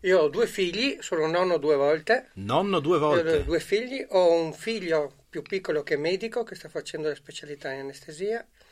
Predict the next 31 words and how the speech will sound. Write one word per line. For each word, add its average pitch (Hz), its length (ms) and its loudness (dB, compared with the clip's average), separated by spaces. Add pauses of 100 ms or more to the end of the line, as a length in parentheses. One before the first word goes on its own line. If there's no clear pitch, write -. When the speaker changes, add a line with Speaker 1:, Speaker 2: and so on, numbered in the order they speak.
(240)
Speaker 1:
e 170 100 -4
la 175 120 0
più 214 160 -2
grande 175 420 0
che 156 680 2
è 147 60 0
infermiera, 147 520 -2
anche 151 220 -2
lei, 151 420 -2
che 160 160 -14
sta 156 160 -12
lavorando 139 600 -4
per 143 140 -6
il 139 40 -6
momento 139 560 -6 (540)
in 147 200 -2
una 143 280 -6
casa 139 200 -4
di 147 60 2
riposo, 147 640 -4
fra 143 160 -10
un 127 120 -16
po' 131 240 -8 (140)
penso 143 340 -6
arriverà 135 320 -6
in 135 80 -8
ospedale, 120 520 -14
quindi 131 300 -4
io 127 520 -6
sono 131 560 -6
attempato, 139 880 -4